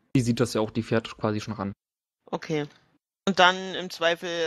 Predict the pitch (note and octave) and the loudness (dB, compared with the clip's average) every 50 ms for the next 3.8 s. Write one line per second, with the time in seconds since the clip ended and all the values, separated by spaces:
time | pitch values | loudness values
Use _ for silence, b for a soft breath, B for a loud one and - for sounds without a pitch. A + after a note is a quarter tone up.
0 | C#3+ A#2+ - - - - - - E3+ E3 E3 E3 D#3+ D3+ D#3 D#3 D#3 D#3+ D#3+ D#3+ | -2 -4 -6 -8 -10 -12 -10 -4 0 2 2 2 2 0 -4 -4 -2 -2 -2 -2
1 | D#3+ - - - G3 F#3+ - - B2 B2+ D#3+ A#3 A#3+ - - - D#3 - A#2 A2 | -4 -6 -8 -8 -8 -10 -10 -6 -4 -2 -2 -2 -4 -8 -12 -12 -12 -12 -12 -10
2 | - - C#3+ D#3 - - - - - C#3 C3 - - C3 - - - - - F3+ | -8 -8 -8 -8 -10 -12 -10 -10 -8 -8 -10 -10 -12 -14 -12 -12 -12 -10 -6 -6
3 | D#3+ D#3 - - D#3 D3 C#3 C#3 C#3 C3 B2+ A#2 A2 A2+ A2 - | -6 -6 -6 -6 -6 -6 -6 -8 -8 -6 -4 -2 -2 -4 -4 -8